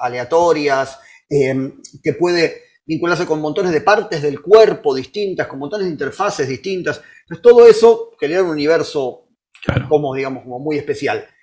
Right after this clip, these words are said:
Speaker 1: Cuando el sensor muy rápidamente pasa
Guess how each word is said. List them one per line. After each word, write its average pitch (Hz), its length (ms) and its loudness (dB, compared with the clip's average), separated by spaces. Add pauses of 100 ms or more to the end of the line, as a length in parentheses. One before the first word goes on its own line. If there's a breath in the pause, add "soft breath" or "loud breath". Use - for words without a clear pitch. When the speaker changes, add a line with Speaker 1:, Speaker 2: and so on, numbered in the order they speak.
(880 soft breath)
Speaker 1:
Cuando 156 800 0
el 151 140 -6
sensor 190 520 -4 (180)
muy 240 220 0
rápidamente 170 920 -2 (280)
pasa 160 600 0